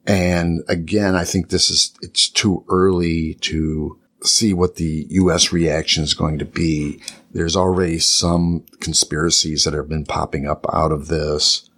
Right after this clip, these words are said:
but nothing that has anything earth-shattering, nothing out of the ordinary. And of course, um,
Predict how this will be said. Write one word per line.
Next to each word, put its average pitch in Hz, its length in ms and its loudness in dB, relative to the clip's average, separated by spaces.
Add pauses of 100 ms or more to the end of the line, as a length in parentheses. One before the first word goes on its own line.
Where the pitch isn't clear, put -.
(180)
but 85 500 2 (260)
nothing 101 480 2
that 80 120 -2
has 82 400 -2 (200)
anything 82 640 0
earth-shattering, 78 960 0 (220)
nothing 80 500 -4 (380)
out 82 180 0
of 76 60 -6
the 76 100 -6
ordinary. 80 720 -2 (680)
And 80 560 2
of 80 160 -2
course, 78 500 2
um, 78 380 -6